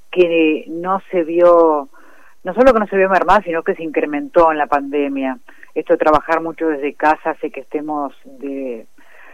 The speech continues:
desde muy temprano hasta muy tarde conectados. Este, mi vida pasó a ser un Zoom. <laughs>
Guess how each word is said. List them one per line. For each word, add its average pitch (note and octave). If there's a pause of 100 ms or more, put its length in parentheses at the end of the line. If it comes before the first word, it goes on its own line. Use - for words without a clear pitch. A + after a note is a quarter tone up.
(160)
desde C#3
muy D#3+
temprano D#3+
hasta D#3
muy D3
tarde D#3
conectados. D#3+ (680)
Este, C#3
mi C3+
vida C#3+
pasó C3+
a C3
ser C3+
un B2+ (100)
Zoom. F3
<laughs> F3